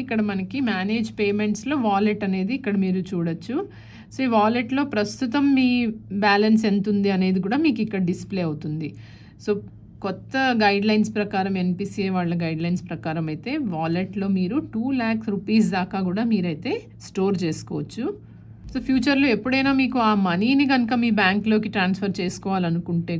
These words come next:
కూడా అది కూడా సింపుల్ స్టెప్స్‌తో అయితే మీరు చేసుకోవచ్చు. So దానికోసం ఈ వాలెట్ మీదే మీరు మళ్ళీ క్లిక్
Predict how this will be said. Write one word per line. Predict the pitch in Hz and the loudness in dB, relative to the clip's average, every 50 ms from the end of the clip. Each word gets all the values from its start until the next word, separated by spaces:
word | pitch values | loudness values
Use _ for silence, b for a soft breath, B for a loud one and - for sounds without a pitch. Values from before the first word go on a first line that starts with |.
| 160 | -2
కూడా | 170 220 320 359 - - 156 | -2 -2 -2 -2 -4 -4 -4
అది | 156 175 185 175 202 | -4 -4 -2 -2 0
కూడా | 247 311 311 - | 0 0 0 2
సింపుల్ | 214 196 196 180 214 220 220 - | 2 2 2 2 2 2 2 0
స్టెప్స్‌తో | - 190 175 175 - - - 226 220 | -2 -4 -6 -6 -8 -6 0 2 4
అయితే | 214 220 214 202 202 | 4 4 2 2 2
మీరు | 202 196 185 - 180 | 2 2 0 0 -4
చేసుకోవచ్చు. | 160 165 - - - 190 180 180 - - 254 311 403 392 - - - | -4 -4 -6 -6 -6 -4 -4 -4 -6 -6 -6 -6 -6 -6 -10 -16 -8
So | - 262 269 262 | -6 -2 0 2
దానికోసం | 240 233 240 226 220 226 220 220 277 311 339 311 | 2 0 0 -2 -2 -2 -2 -2 0 0 2 2
ఈ | 262 226 | 2 2
వాలెట్ | 214 196 202 226 254 254 - 226 233 | 2 2 2 2 0 0 0 0 0
మీదే | 233 226 262 254 254 | 2 2 2 2 2
మీరు | 233 202 202 | 2 2 0
మళ్ళీ | 185 202 226 220 - | 0 0 -2 -2 -2
క్లిక్ | 196 175 - - | -4 -4 -4 -6